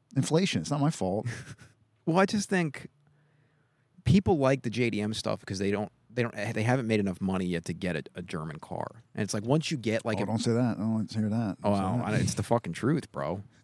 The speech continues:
Speaker 2: I drove a, dude, I drove a Marajunk and, and, and Jer-, uh, Japanese stuff for years.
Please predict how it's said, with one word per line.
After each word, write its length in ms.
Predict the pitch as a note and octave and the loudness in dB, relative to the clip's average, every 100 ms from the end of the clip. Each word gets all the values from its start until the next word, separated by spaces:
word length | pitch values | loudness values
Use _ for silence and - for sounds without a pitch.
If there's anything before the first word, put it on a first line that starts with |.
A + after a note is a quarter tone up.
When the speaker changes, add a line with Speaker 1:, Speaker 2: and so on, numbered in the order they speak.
| _ _ | _ _
Speaker 2:
I 120 | G#2 C#3 | 4 6
drove 220 | E3 C#3 | 6 6
a, 160 | A#2+ | 4
dude, 180 | A2+ A#3+ | 2 2
I 80 | D3+ | 4
drove 220 | C#3+ F3+ F3+ | 4 4 6
a 20 | |
Marajunk 640 | D3+ D#3 E3 C#3+ D#3+ D3+ - | 6 6 4 4 4 2 0
and, 240 | C#3 C3 | -2 0
and, 260 | C3 C3+ A#2+ - C3+ | 0 0 -2 -4 0
and 240 | C3 A#2+ | 0 0
Jer-, 240 | - C#3 - | 0 0 0
uh, 40 | A#2+ | 0
Japanese 420 | C#3+ D3+ D#3 D3 | 2 2 2 0
stuff 180 | D#3 D3 | 0 2
for 120 | C#3+ | 2
years. 680 | C#3 F#3 A#3 - - - | 2 2 0 -4 -10 -20